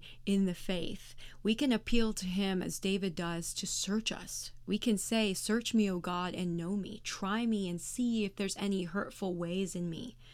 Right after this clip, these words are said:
It's similar to when Jesus asked Peter three times if Peter loved him. And Peter finally said, "Lord,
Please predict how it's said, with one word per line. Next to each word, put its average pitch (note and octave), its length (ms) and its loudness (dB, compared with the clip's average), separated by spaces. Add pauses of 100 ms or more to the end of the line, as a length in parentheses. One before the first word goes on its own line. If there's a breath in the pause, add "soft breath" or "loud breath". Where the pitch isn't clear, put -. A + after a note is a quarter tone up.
(640 loud breath)
It's - 160 -4
similar A3+ 380 6
to G#3+ 140 2
when F#3+ 160 4
Jesus A3 360 2
asked - 380 -2
Peter G#3 420 0
three A#3 300 4
times - 580 -2
if - 220 -4
Peter B3+ 340 4
loved G3+ 440 2
him. - 240 -12 (380 loud breath)
And G3 120 4
Peter B3 240 8
finally B3 400 4
said, A#3+ 260 4
"Lord, A3 480 6